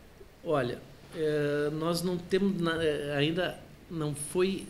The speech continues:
relatado ainda nenhum, ah, ah, tipo de paciente alérgico a esse tipo de material.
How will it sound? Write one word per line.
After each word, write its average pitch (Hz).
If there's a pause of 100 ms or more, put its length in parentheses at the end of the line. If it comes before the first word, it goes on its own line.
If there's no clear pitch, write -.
relatado 175
ainda 160
nenhum, 196
ah, 170 (340)
ah, 147
tipo -
de 151
paciente 175
alérgico 170 (880)
a 139
esse 151
tipo -
de 147
material. 147